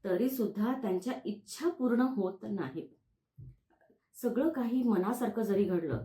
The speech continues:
तरी सुद्धा अशा तृप्त किंवा संतुष्ट व्यक्ती ह्या दिसत नाहीत. आता,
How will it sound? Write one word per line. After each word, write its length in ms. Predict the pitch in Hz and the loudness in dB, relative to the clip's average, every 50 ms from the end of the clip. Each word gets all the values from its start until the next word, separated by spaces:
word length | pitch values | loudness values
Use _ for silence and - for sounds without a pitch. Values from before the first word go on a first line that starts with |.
| - - | -4 -2
तरी 180 | 233 226 254 262 | 0 2 2 0
सुद्धा 340 | 269 262 202 - 254 262 269 277 277 - _ _ _ _ _ | 0 -2 -2 -2 -2 -2 -2 -2 -4 -6 _ _ _ _ _
अशा 200 | - 247 339 339 339 - - _ - | -6 0 2 2 2 0 -4 _ -2
तृप्त 340 | 294 330 - - - - 202 202 202 | -2 -2 -2 -2 -4 -2 -2 0 2
किंवा 180 | 247 262 277 269 | 2 0 0 0
संतुष्ट 580 | 269 262 233 226 226 - 269 277 269 - - | 2 2 2 2 2 0 -2 -2 -2 -2 -2
व्यक्ती 440 | 262 214 214 202 - - - 208 208 | 0 0 0 -2 -2 -2 -2 0 0
ह्या 100 | 202 196 | 0 0
दिसत 400 | - 180 165 - 160 139 - - | 0 -2 -2 -4 -8 -10 -10 -12
नाहीत. 280 | 147 127 123 - - - _ _ _ _ _ _ _ _ _ _ _ _ _ _ _ _ _ _ | -12 -12 -12 -12 -14 -18 _ _ _ _ _ _ _ _ _ _ _ _ _ _ _ _ _ _
आता, 320 | - 208 202 269 302 339 | -6 -4 -2 2 2 2